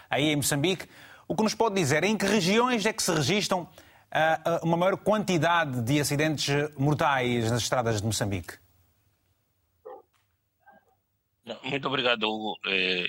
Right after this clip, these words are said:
Speaker 2: e, e agradecer pelo convite à, à R T P e, obviamente, saudar, eh,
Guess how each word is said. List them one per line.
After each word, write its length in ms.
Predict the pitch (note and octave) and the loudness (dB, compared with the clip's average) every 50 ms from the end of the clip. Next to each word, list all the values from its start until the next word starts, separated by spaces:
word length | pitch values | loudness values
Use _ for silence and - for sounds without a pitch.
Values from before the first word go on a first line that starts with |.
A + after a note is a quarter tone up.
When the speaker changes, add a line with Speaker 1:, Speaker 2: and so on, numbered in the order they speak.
| - - | -4 -4
Speaker 2:
e, 500 | F#2 F2 F2 F2 F2 F2 D#2+ - - F#2 - | -4 -2 -2 -2 -2 -4 -4 -6 -6 -4 -2
e 40 | |
agradecer 440 | G2 F#2 G2+ G2 - - - A2+ G2+ | -2 -2 -2 -2 -2 -2 -2 -2 -4
pelo 300 | - G#2 G2 G2 F#2+ F2+ - | -4 -4 -2 -2 -4 -6 -6
convite 640 | - - E2+ F2 E2+ F#2 G2 A2 - - - - D#2 | -6 -6 -6 -4 -2 -2 -2 -2 -2 -4 -4 -4 -4
à, 260 | E2 E2+ E2 - - - | -2 -2 -2 -2 -4 -4
à 100 | E2+ E2 | -4 -4
R 120 | E2+ E2 | -4 -6
T 160 | - - - | -6 -8 -8
P 340 | F2+ - - G#2 G#2+ A2+ A#2+ - - - _ _ _ - - - - - - - - - | -6 -4 -2 -2 -2 -2 -4 -8 -14 -20 _ _ _ -20 -20 -20 -20 -18 -20 -18 -12 -8
e, 120 | - - | -4 -4
obviamente, 580 | F2+ F2+ F#2+ G2+ G2 G#2 G#2+ G#2 F#2+ - G#2 F#2+ - | -4 -2 -2 -2 -2 -2 -2 -2 -4 -2 -2 0 0
saudar, 400 | - - F2 F2 F2 F2+ F#2+ F#2+ | 0 0 -2 -2 -2 0 -2 -2
eh, 520 | F#2+ - - G2+ F#2+ E2+ E2 E2 D#2+ D#2+ | -4 -6 -6 -6 -4 -4 -4 -4 -4 -6